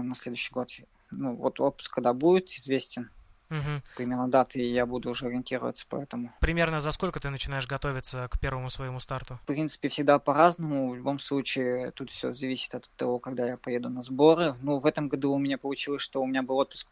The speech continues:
Speaker 1: в феврале, и, получается, я весь февраль провел в Кисловодске.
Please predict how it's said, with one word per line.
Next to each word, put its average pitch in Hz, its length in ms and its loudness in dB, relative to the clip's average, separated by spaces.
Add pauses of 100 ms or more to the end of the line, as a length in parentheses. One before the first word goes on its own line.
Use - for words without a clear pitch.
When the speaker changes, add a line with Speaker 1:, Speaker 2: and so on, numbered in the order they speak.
(100)
Speaker 1:
в 127 540 -2
феврале, 135 640 4 (200)
и, 151 80 -6
получается, 139 560 2
я 123 60 -2
весь 135 140 -2
февраль 131 360 4
провел 127 340 -2
в - 80 -8
Кисловодске. 139 720 0